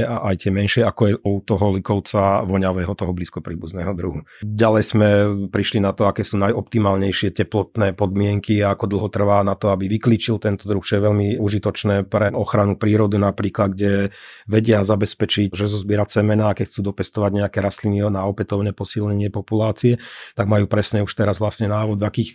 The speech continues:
teplotných podmienkach to držať, aby čo najväčšie percento z týchto semien vyklíčilo. Čiže zatiaľ sme prišli na toto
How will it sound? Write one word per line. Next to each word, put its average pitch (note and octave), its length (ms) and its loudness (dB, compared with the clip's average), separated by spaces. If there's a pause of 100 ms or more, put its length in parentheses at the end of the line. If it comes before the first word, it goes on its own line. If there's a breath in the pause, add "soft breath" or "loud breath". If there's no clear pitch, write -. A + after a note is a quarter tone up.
teplotných - 480 0
podmienkach A2 480 -2
to - 80 -4
držať, G#2 320 -2
aby G#2 160 -2
čo A#2 160 0
najväčšie G#2+ 480 0
percento A2 640 0
z - 160 -10
týchto A#2 240 -8
semien G2 320 -4
vyklíčilo. F2+ 720 -10
Čiže G#2 320 2 (320)
zatiaľ A#2 480 4
sme A2+ 160 0
prišli G#2 320 -4
na G#2+ 160 -4
toto C#3 320 6